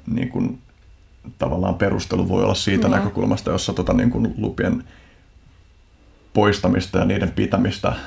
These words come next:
Speaker 1: evättynä niin kuin myös uuden näytön myötä pidettäisiin perusteltua. Nyt voiko siinä olla joku tollainen, että, että vaikka eksperimentaali-, on, niin kuin, on eksperimentaalisia hoitomuotoja,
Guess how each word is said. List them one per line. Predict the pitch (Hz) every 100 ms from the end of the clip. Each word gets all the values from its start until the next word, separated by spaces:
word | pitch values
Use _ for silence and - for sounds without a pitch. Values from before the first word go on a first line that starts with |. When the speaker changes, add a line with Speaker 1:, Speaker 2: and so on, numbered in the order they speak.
| - 98
Speaker 1:
evättynä | 92 - - 90 92
niin | 92
kuin | - 85
myös | 92 92
uuden | 104 104 92
näytön | 92 95 - 95
myötä | - - - - -
pidettäisiin | 90 92 - 92 -
perusteltua. | - - - - 82
Nyt | 80 -
voiko | 101
siinä | - 98 90
olla | 87
joku | - 80
tollainen, | - 87 - -
että, | - - - - - - - - - _ - - - - - - - - -
että | - 95
vaikka | 107 123 127 107
eksperimentaali-, | 117 - 101 98 92 92 98 98 - -
on, | 117
niin | 117
kuin, | - 113 -
on | 120 117
eksperimentaalisia | 120 - 98 92 92 95 95 90 87 - - -
hoitomuotoja, | 107 107 101 95 90 90 87 85